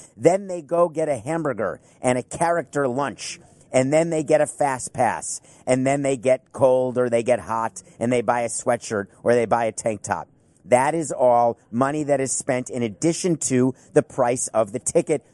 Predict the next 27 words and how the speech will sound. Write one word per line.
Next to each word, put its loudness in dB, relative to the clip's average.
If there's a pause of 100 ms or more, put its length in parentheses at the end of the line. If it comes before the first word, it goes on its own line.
(120)
just -2
to -4
get 2
in -2
the -2
park. -2 (800)
So 4
when 0
you 0
go 8
to 0
a -2
Tampa -4
Bay 2
Buccaneers -4
game, 0
let's -2
say 0
that -4
you 2
spend -2
two -2
hundred -4
dollars -2
for -8
your -2
ticket, -2